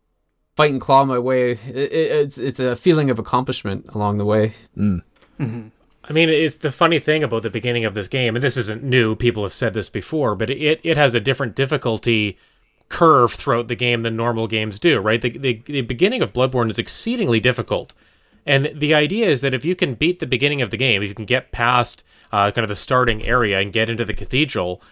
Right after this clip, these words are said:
Speaker 4: from that point on, things are gonna be easier. It's almost never gonna be harder than it is at the very beginning of the game when you're weak, you're underpowered, your weapons aren't upgraded,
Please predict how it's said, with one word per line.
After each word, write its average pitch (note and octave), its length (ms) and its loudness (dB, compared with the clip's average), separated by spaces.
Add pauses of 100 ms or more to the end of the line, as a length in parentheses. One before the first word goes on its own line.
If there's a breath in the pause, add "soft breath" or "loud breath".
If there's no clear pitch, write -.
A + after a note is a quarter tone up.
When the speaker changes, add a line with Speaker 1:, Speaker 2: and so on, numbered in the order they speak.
(200 soft breath)
Speaker 4:
from E3 220 0
that G#3+ 200 2
point D#3+ 280 0
on, C#3+ 140 4
things F#3 340 -2
are D3 40 -2
gonna C#3+ 220 0
be A#2 320 -2
easier. A#2 320 0
It's G2 140 -6
almost F#3 360 -2
never C#3+ 300 0
gonna C#3 160 -2
be A#2+ 120 -4
harder C3 680 2 (480 soft breath)
than B2+ 400 2
it C3+ 120 0
is B2+ 300 2
at A#2 60 -4
the A2+ 80 -8
very A#2+ 200 2
beginning A2+ 300 -2
of G#2+ 60 -2
the A2 80 -4
game G#2+ 260 -2
when G#2 100 -6
you're G#2 200 -4
weak, D#3+ 320 0
you're A2+ 180 0
underpowered, C3 520 0
your G#2 100 -4
weapons A#2 340 -2
aren't A2+ 180 0
upgraded, G#2+ 600 0